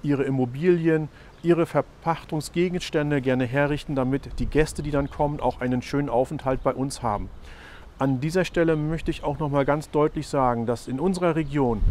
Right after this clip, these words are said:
Urlaub ein wesentlicher Bestandteil ist und Gäste dazugehören. Viele, sehr viele Menschen arbeiten in unserer Region in dieser Branche. Sie sind mit Kurzarbeit belegt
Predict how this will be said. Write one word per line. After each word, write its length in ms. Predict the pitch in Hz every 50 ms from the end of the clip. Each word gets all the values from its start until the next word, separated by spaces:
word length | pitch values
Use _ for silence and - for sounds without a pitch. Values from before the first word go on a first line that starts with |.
| - - - - - - -
Urlaub 440 | 180 190 208 196 190 185 190 190 - -
ein 260 | 139 127 131 131 123
wesentlicher 600 | 147 170 185 180 - 190 170 - 160 147 - 160
Bestandteil 680 | 147 143 139 - - 143 131 139 139 120 123 127 123 127
ist 240 | 143 156 151 - - - - - - -
und 220 | - 135 127 -
Gäste 480 | - 170 180 - - - - 147 160 156 - - - -
dazugehören. 880 | 151 143 - - - 214 214 170 160 127 117 117 110 107 98 98 90 - - - - - - - -
Viele, 440 | - - - 208 220 185 139 95 - - - - - - - -
sehr 260 | 117 123 175 214 214
viele 260 | - - 208 180 180
Menschen 440 | 165 151 151 156 160 - - 185 175 - -
arbeiten 420 | 131 143 147 151 160 156 - 156
in 120 | 151 143
unserer 280 | 139 151 156 143 147 131
Region 420 | 139 135 131 135 139 135 139 135
in 120 | - 127 120
dieser 240 | 131 131 127 120 110
Branche. 480 | 98 110 117 135 147 147 151 165 160 - - - - - - -
Sie 160 | - 139 120
sind 280 | 113 123 147 160 139
mit 160 | 143 123 - -
Kurzarbeit 680 | - - 160 185 - - 160 156 151 151 151 139 -
belegt 420 | - 147 143 143 147 147 - -